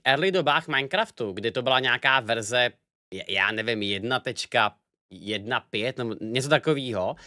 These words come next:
tak prostě vy jste ještě měli podporu Minecraftu v okně. Že ta hra mohla normálně fungovat v browseru. Takže ne každý jste prostě musel nutně mít stažený prostě Ja-, Java appku na, na, na desktopu, ale prostě lidi to hráli normálně v br-, prohlížeči, jo.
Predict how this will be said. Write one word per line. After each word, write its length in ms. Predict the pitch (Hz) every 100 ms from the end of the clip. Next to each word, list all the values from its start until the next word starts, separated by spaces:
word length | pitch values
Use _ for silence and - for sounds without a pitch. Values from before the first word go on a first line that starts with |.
| - - _
tak 180 | 135 123
prostě 220 | 160 202
vy 120 | 175
jste 120 | 170
ještě 200 | 165 -
měli 160 | 170 175
podporu 380 | 170 165 180 175
Minecraftu 460 | 165 156 165 170
v 100 | 175 -
okně. 440 | 160 - 104 78 - _ _ -
Že 120 | 123
ta 120 | 196
hra 180 | 202 180
mohla 240 | 165 160 170
normálně 400 | 160 160 160 160
fungovat 360 | 156 147 160
v 80 | 135
browseru. 500 | 123 131 139 110 73 _ _ _ -
Takže 220 | 120 170
ne 240 | 165 165
každý 340 | 190 180 175 185
jste 120 | 185
prostě 240 | 170 170
musel 260 | 170 160 180
nutně 260 | 160 165 170
mít 240 | 185 170 _ _ - 117
stažený 560 | - - 127 175 175
prostě 240 | 165 - 170
Ja-, 300 | 139 143 123
Java 160 | 131
appku 360 | - 151 - 165
na, 340 | 160 143 135
na, 160 | 143 143 131
na 120 | -
desktopu, 680 | 123 120 - 107 - 87 92
ale 120 | 120
prostě 200 | 117 113
lidi 160 | 143 127
to 120 | 151
hráli 200 | 139 147
normálně 380 | 143 139 135 147
v 80 | 123
br-, 180 | 127 127
prohlížeči, 680 | 156 127 135 110 87 -
jo. 140 | 78